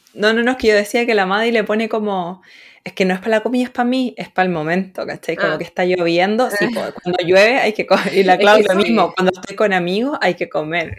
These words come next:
Speaker 1: ¿no?
Speaker 3: Sí.
Speaker 2: Es
Speaker 3: Es
Speaker 2: que,
Speaker 3: que
Speaker 2: es
Speaker 3: es
Speaker 2: que
Speaker 3: una
Speaker 2: igual en,
Speaker 3: cosa,
Speaker 2: en,
Speaker 3: ¿verdad?
Speaker 2: en, en Corea hay mucho eso también, como
Speaker 1: Mm.
Speaker 2: comidas
Speaker 1: Sí.
Speaker 2: para, para ciertos como puniki, como
Speaker 1: Mm,
Speaker 2: para,
Speaker 3: Sí, sí,
Speaker 1: ujú,
Speaker 3: sí.
Speaker 1: ujú.
Speaker 2: o para ciertas ocasiones.
Speaker 1: Ujú, ujú.
Speaker 2: Por ejemplo,
Speaker 3: Eh,
Speaker 2: también, si uno va a la playa, y eso es la otra comida que iba a hablar ahora,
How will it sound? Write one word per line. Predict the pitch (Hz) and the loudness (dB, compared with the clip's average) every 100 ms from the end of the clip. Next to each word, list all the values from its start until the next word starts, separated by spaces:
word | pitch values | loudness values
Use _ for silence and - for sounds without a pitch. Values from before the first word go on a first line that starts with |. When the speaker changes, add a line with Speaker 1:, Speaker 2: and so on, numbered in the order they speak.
| 226 | -8
Speaker 1:
¿no? | 160 | -2
Speaker 3:
Sí. | 190 196 - 247 226 - 240 _ | 0 0 0 -4 -4 -8 -12 _
Speaker 2:
Es | - | -8
Speaker 3:
Es | - | -4
Speaker 2:
que, | 269 | -4
Speaker 3:
que | |
Speaker 2:
es | 202 | -2
Speaker 3:
es | |
Speaker 2:
que | 262 262 | 0 0
Speaker 3:
una | |
Speaker 2:
igual | 277 294 | 0 0
en, | |
Speaker 3:
cosa, | 247 339 339 | 0 0 -4
Speaker 2:
en, | 311 | -6
Speaker 3:
¿verdad? | 349 339 359 269 | -8 -4 -4 -4
Speaker 2:
en, | 233 | -8
en | 262 | -10
Corea | 262 254 320 | -8 -8 -6
hay | 370 | -6
mucho | 247 247 311 | -8 -8 -10
eso | 330 - 254 | -12 -12 -12
también, | 220 190 185 | -12 -12 -14
como | 208 196 | -14 -14
Speaker 1:
Mm. | 190 | -10
Speaker 2:
comidas | 180 170 185 | -10 -6 -6
Speaker 1:
Sí. | 180 | -8
Speaker 2:
para, | 247 240 233 214 - | -10 -10 -10 -12 -14
para | 214 202 | -14 -12
ciertos | - 226 233 | -14 -14 -16
como | 240 208 - | -18 -18 -18
puniki, | 185 202 190 165 - _ _ _ _ | -16 -14 -14 -16 -20 _ _ _ _
como | 185 | -12
Speaker 1:
Mm, | 185 | -10
Speaker 2:
para, | 175 170 | -8 -8
Speaker 3:
Sí, | 190 | -8
sí, | |
Speaker 1:
ujú, | 196 185 | -8 -10
Speaker 3:
sí. | 196 | -12
Speaker 1:
ujú. | 190 | -12
Speaker 2:
o | - | -12
para | 202 | -12
ciertas | - 214 214 240 | -10 -12 -10 -12
ocasiones. | 214 - - 208 185 156 - _ | -12 -16 -16 -14 -14 -16 -20 _
Speaker 1:
Ujú, | 202 185 190 190 | -8 -6 -8 -8
ujú. | 202 202 | -10 -10
Speaker 2:
Por | |
ejemplo, | 202 233 233 240 | -12 -16 -12 -10
Speaker 3:
Eh, | |
Speaker 2:
también, | 214 196 208 240 262 | -10 -10 -8 -8 -10
si | - 240 | -10 -8
uno | 254 | -6
va | 240 | -6
a | 269 | -6
la | 269 | -8
playa, | 285 311 247 233 320 | -6 -8 -6 -10 -12
y | 196 | -14
eso | 208 | -14
es | 240 | -10
la | 233 | -8
otra | 240 240 | -8 -10
comida | 226 233 233 | -10 -10 -10
que | 233 | -10
iba | |
a | 226 | -8
hablar | 220 240 | -8 -10
ahora, | 190 185 285 | -10 -12 -14